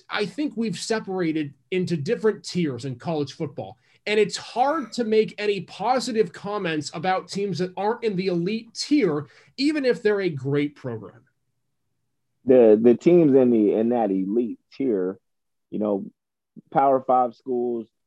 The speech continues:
Speaker 2: the Alabamas of the world, the Ohio States of the world. The reason why I think a lot of the recruits tend to lean towards those programs is, number one, facilities.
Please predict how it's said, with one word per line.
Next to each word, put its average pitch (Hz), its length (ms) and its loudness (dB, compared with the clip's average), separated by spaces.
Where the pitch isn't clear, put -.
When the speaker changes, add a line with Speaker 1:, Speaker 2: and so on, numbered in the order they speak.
Speaker 2:
the 117 140 -4
Alabamas 117 600 -6
of 113 160 -2
the 104 80 -4
world, 104 600 -4
the 98 100 -4
Ohio 110 360 2
States 110 340 -4
of 107 100 -2
the 104 80 -2
world. 98 400 0
The 104 60 0
reason 147 260 4
why 135 180 6
I 123 60 4
think 123 320 -2
a 110 80 0
lot 123 260 2
of 113 340 -2
the 101 220 -2
recruits 107 680 -2
tend 123 300 2
to 107 100 4
lean 117 340 0
towards 113 360 2
those 107 260 0
programs 117 580 0
is, 98 100 -4
number 139 300 2
one, 117 300 0
facilities. 101 680 -2